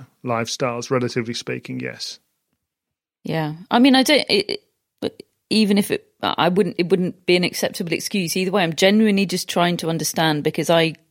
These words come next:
Speaker 2: I cannot wrap my head. You know, I, I,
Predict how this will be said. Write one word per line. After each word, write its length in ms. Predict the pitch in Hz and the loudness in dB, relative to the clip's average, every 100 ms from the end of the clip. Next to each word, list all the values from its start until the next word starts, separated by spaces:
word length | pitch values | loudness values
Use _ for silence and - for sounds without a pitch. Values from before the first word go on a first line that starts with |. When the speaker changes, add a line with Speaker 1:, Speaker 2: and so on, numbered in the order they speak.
| _ _ - | _ _ -2
Speaker 2:
I 140 | 156 151 _ | 0 -2 _
cannot 880 | - - 175 170 165 156 - - - _ _ _ _ _ _ _ - | -16 -6 -2 0 2 0 -4 -10 -12 _ _ _ _ _ _ _ -4
wrap 260 | 175 - - | -2 0 -2
my 140 | 160 | -2
head. 120 | 175 | -2
You 100 | - | 2
know, 160 | 214 208 | 4 6
I, 220 | 214 220 - | 4 2 2
I, 440 | 226 226 220 202 | 2 2 0 -4